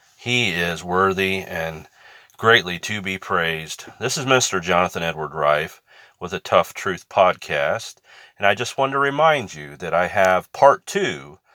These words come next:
of Ghost Stories. I'm gonna be on Facebook Live this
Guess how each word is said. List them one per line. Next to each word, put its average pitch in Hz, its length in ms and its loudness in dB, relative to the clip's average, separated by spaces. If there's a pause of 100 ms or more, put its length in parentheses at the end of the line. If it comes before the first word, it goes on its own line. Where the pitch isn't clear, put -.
(200)
of 90 240 -6
Ghost 120 300 4
Stories. 73 680 -8 (600)
I'm 92 140 0
gonna 98 140 0
be 95 100 2
on 95 160 6
Facebook 107 540 0
Live 80 520 8 (300)
this 85 480 -8